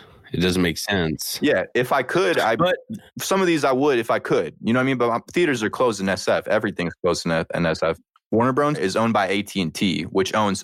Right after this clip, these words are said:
Speaker 2: all these things. And they're the
Speaker 1: What?
Speaker 2: ones. Yeah. Yeah, bro. A T and T.
Speaker 1: What?
Speaker 2: The shit we got running our phones right now. They
Speaker 1: Bro,
Speaker 2: own
Speaker 1: we need to break them motherfucking, dude, fuck A T and T. That's fucking, that's some conglomerate fucking monopoly bullshit,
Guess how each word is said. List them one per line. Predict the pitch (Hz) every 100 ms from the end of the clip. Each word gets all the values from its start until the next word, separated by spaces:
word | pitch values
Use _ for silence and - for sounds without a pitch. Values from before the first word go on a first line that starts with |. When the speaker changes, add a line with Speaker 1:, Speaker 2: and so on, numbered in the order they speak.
| -
Speaker 2:
all | 110 98
these | 85 80 -
things. | 85 78 80 -
And | 131 165 202
they're | - -
the | 120
Speaker 1:
What? | 107 98
Speaker 2:
ones. | 87 - - - _ _ _ -
Yeah. | 107 80 - _ _ -
Yeah, | 104
bro. | 82 92
A | 90 -
T | 98
and | 117 127 143
T. | 151 156
Speaker 1:
What? | 90 - - _ - - -
Speaker 2:
The | 117
shit | - 139
we | 123
got | 123 123 98
running | 110 123 120
our | 113
phones | 113 127 113 98
right | 98 92
now. | 90 87
They | 104
Speaker 1:
Bro, | 113 160
Speaker 2:
own | 113 113 107
Speaker 1:
we | 131
need | 160 170 151
to | 123
break | 95 151 165 -
them | 143 139
motherfucking, | 139 131 - 135 131 92
dude, | 98 98 143
fuck | - - 220 - 147
A | 120
T | - - 98
and | 87
T. | - 92
That's | 107 127 -
fucking, | - - 120 107 107 92 85 - _
that's | 107 110 -
some | 107 95 -
conglomerate | 104 98 98 101 98 92 - -
fucking | 101 95
monopoly | 95 95 92 - 82
bullshit, | 71 101 104 95 - 87